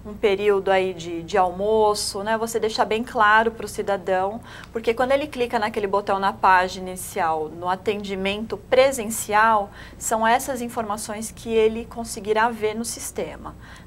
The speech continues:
né, o horário de atendimento e o endereço. Bom, e aí, dando continuidade, preenchendo todas as informações,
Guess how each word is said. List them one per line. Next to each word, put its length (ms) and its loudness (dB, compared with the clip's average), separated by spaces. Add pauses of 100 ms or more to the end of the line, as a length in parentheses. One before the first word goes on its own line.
né, 120 -2
o 80 -2
horário 360 4
de 80 -2
atendimento 720 -6
e 20 -4
o 80 -4
endereço. 840 -4 (720)
Bom, 300 6
e 160 0
aí, 300 4
dando 340 4
continuidade, 1080 -2 (1200)
preenchendo 640 -6
todas 460 -4
as 160 0
informações, 1120 -2